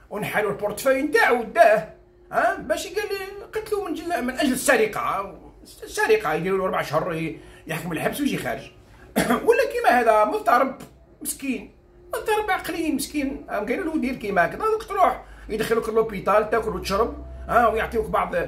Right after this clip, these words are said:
الدواوات هكذا، طرف اشربوا طرف ما تشربوش، دوك تخرج وخلاص، هذه هي. دونك فويي ان بتي بو، هذه توصلنا وتعطيني الحق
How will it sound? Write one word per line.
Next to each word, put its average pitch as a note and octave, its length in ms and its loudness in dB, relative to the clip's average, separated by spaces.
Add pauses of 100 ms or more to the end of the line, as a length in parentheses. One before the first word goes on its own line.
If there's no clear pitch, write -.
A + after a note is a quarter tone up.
(280)
الدواوات F3+ 480 0
هكذا، D#3+ 1040 -2
طرف G3+ 200 0
اشربوا E3 300 -2
طرف C#3+ 180 -4
ما D3 100 0
تشربوش، G#3+ 480 0 (540)
دوك A4+ 120 -2
تخرج G3 340 -4
وخلاص، F#2+ 340 -8
هذه F2+ 140 -10
هي. D2 220 -16 (180)
دونك D#3 180 -10 (180)
فويي D3 280 -4
ان B2 100 -8
بتي - 140 -14
بو، E2+ 180 -16 (880)
هذه D#4 600 2 (220)
توصلنا F3 680 -2 (800)
وتعطيني C3 500 -6
الحق G#3 300 -6